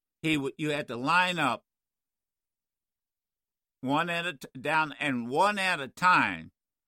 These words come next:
walk through the door. And he stood at that door. And, and, and he said that he, he,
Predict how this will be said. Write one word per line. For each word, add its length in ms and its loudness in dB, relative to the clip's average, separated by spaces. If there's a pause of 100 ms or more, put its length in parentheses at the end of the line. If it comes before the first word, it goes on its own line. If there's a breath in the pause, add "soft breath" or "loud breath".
(220)
walk 380 4
through 180 -2
the 140 -2
door. 460 -6 (260)
And 180 -2
he 220 -4
stood 360 -2
at 220 -2
that 320 2
door. 460 2 (2250)
And, 380 2
and, 480 0
and 200 0
he 140 0
said 420 -2
that 200 2
he, 260 -2
he, 240 -4